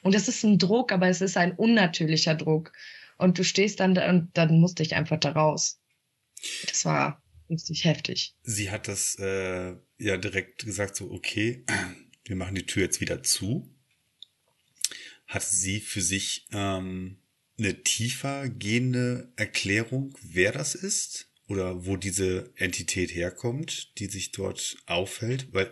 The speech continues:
Speaker 2: ich gehe davon aus, dass ihr das durchaus bewusst war, dass dort eine, äh, erdgebundene Seele noch, äh, mehr oder weniger zugegen ist, oder?
Speaker 1: Ja, das, das war ihr sogar mehr als bewusst eigentlich.
Speaker 2: Ja,
Speaker 1: Ähm,
Speaker 2: das, da habe ich mir nämlich schon gedacht.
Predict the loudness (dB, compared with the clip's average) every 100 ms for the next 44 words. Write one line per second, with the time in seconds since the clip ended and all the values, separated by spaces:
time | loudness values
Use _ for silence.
0 | -4 -2 2 2 0 -6 -6 -8 -4 -2
1 | 0 -2 0 0 2 2 0 2 2 2
2 | -4 -2 0 0 -4 -4 -6 -4 -4 -4
3 | -6 -6 -8 -6 -4 -4 -6 -8 -8 -4
4 | 0 0 0 -2 0 0 -2 0 0 0
5 | -4 -8 -10 -6 -6 -8 _ _ -14 -12
6 | -12 -14 _ _ _ _ -6 -4 -2 -2
7 | -2 -4 -6 _ _ _ _ _ -20 -20
8 | _ -4 0 0 0 -2 -6 -4 -4 -6
9 | -10 _ _ -20 _ _ _ _ _ _
10 | _ _ 4 6 8 6 4 4 0 0
11 | 0 0 4 4 4 2 0 -2 0 4
12 | 6 6 4 4 2 0 0 4 4 2
13 | 2 4 6 6 4 2 2 4 6 8
14 | 8 6 2 0 -4 -4 -4 -4 0 0
15 | 0 -2 -2 -8